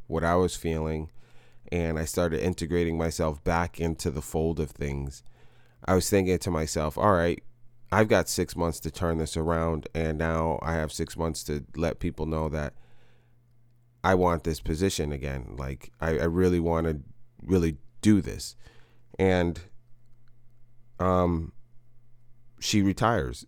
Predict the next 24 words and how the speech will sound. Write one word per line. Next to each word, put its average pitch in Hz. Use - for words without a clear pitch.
and 82
they 87
hand 95
the 90
position 90
over 90
to -
me, 85
I 80
guess, 87
temporarily 85
because 78
I 76
was 78
the 82
best 78
suited 78
situation. 71
And 90
a 85
couple 110
months 104
go 95
by, 87